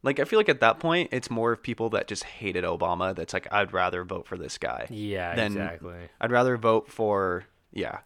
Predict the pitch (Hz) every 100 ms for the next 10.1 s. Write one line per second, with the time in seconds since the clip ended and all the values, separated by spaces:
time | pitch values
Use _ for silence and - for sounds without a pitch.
0 | - 185 185 190 156 - 110 92 95 98
1 | 98 90 101 90 - 92 90 85 85 -
2 | 90 82 80 80 82 80 80 78 80 -
3 | 131 143 135 151 131 113 95 - 110 -
4 | 117 113 120 117 101 110 110 127 120 117
5 | 104 - 113 110 107 107 101 98 110 -
6 | - - 101 85 80 - _ _ _ -
7 | 120 110 90 85 101 - _ _ - -
8 | - 143 135 135 131 - - 170 160 170
9 | - 214 240 240 135 123 123 120 120 123
10 | 135